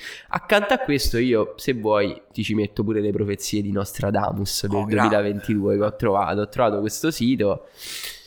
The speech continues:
Speaker 1: che si chiama In Provenza, non so perché in Provenza stanno in fissa co-,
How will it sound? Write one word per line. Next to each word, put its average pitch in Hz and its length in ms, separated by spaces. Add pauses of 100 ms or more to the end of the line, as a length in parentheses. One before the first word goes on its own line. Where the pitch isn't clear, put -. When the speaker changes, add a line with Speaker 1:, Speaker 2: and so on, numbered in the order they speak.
(220)
Speaker 1:
che - 120
si 113 200
chiama 104 800
In 123 220
Provenza, 117 720
non 107 180
so 104 200
perché - 260
in 101 140
Provenza 101 480
stanno 104 400
in 104 100
fissa 101 500
co-, 85 840